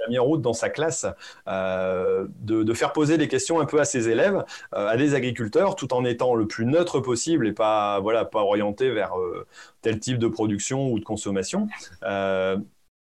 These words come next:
et donc de poser des questions à les agriculteurs. Et, et je pense que c'est, c'est un sujet qui est intéressant. Et c'est vrai que dans le projet aussi,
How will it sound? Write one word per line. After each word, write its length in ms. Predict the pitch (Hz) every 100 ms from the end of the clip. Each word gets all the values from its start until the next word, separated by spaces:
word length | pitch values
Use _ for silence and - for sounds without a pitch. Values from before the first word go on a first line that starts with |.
| -
et 40 | 120
donc 140 | 147
de 80 | 139
poser 280 | 139 135 147
des 100 | 135
questions 240 | 131 135
à 80 | 127
les 80 | 117
agriculteurs. 540 | 110 101 104 185 196
Et, 280 | 123 110 110 - - -
et 80 | 110
je 60 |
pense 180 | 127 170
que 120 | 160
c'est, 640 | 143 135 127 127 120 113 113
c'est 160 | - 117
un 60 |
sujet 320 | 117 143 156
qui 100 | 160
est 40 | 139
intéressant. 500 | 117 117 110 185 190
Et 40 |
c'est 120 | -
vrai 100 | 123
que 60 | 123
dans 140 | 131
le 60 | 139
projet 400 | 135 143 127 143
aussi, 380 | 123 - 185